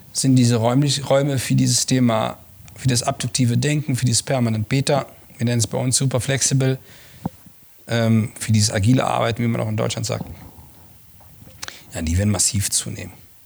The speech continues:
Ja. Man kann fast sagen, zwischen dem Spannungsfeld der Tasse Tee oder Kaffee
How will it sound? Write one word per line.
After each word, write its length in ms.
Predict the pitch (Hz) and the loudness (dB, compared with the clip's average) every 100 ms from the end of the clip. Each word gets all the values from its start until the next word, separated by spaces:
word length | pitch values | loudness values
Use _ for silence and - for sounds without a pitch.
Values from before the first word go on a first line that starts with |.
| - - - - - | -20 -20 -20 -20 -18
Ja. 140 | - - - - - - - - | -14 -14 -16 -20 -20 -20 -20 -4
Man 120 | 123 | -2
kann 160 | 175 185 | 0 0
fast 280 | - 160 | 0 0
sagen, 240 | - 160 156 | 2 2 2
zwischen 260 | 147 139 | 0 0
dem 80 | 127 | 0
Spannungsfeld 960 | 117 - 151 170 - - 165 160 160 - - _ - - - - - - - | 0 0 0 0 0 2 2 2 0 -8 -14 _ -20 -20 -20 -20 -20 -16 -8
der 120 | 131 | -2
Tasse 260 | 123 - 120 | 0 0 -2
Tee 280 | - 208 | 0 4
oder 140 | 196 139 | 4 2
Kaffee 640 | - 147 - 151 147 147 | 0 -4 0 0 2 0